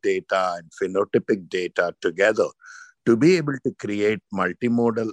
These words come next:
A I models that not just leverage computer vision, but also natural language processing and episodic or time series data. Across all the way to operational efficiencies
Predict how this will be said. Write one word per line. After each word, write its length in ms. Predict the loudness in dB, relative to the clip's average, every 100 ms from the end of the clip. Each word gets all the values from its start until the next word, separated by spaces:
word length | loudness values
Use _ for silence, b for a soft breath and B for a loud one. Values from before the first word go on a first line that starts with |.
| -10
A 180 | -10 0
I 200 | 0 0
models 600 | -2 -4 -4 -6 -20 -16 -8
that 140 | -8 -4
not 320 | 0 0 0
just 280 | 0 -2 -2 -6
leverage 520 | -4 -2 0 -2 -2
computer 440 | -4 -2 -4 -2 -2
vision, 340 | 0 -2 -6 -6
but 160 | -4
also 340 | 0 -2 0 0
natural 480 | 0 -2 -2 -2 -2
language 480 | -4 -4 -8 -10 -4
processing 640 | -4 -2 -6 -2 -4 -4 -4
and 180 | -2 0
episodic 640 | 0 -2 0 2 2 0
or 100 | -2 -2
time 240 | -4 -4
series 420 | -2 0 0 0 -2
data. 380 | -4 -4 -8 -8 B B B B B B B B _
Across 600 | 0 2 2 2 2 -2 -8
all 300 | -2 0 0
the 180 | -2 -4
way 400 | -4 -6 -6 -6 -2
to 200 | 0 0 -2
operational 760 | -4 -4 -4 -4 -4 0 0 0
efficiencies 1200 | -4 -8 -8 -4 -2 -4 -2 2 2 2 -2